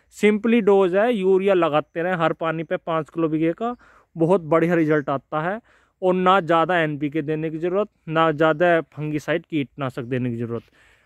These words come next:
और बड़े आराम से हल्की लागत में ही अच्छा गन्ने की पैदावार हो जाती है।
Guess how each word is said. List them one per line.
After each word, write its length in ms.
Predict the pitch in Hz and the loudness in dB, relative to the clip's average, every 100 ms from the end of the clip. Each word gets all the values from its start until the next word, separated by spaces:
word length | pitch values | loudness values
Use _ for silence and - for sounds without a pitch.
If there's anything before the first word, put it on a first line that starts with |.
| _ | _
और 240 | 170 190 208 | 4 6 4
बड़े 280 | 165 190 208 | 2 4 4
आराम 340 | 180 180 180 | 4 2 -2
से 280 | - 214 233 | -4 -2 0
हल्की 840 | 180 120 180 185 233 240 240 226 180 - 185 | -2 0 -2 0 -2 0 0 -4 -10 -10 0
लागत 380 | 175 175 170 | 2 2 0
में 120 | 175 165 | -2 -4
ही 140 | 196 | -2
अच्छा 340 | 226 - - 165 | -2 -4 -4 -2
गन्ने 300 | 165 165 160 | -2 -2 -4
की 80 | 170 | -2
पैदावार 440 | 160 151 151 147 | -2 2 2 2
हो 40 | 135 | 0
जाती 320 | 131 - 160 | -2 -4 -2
है। 180 | 190 | -2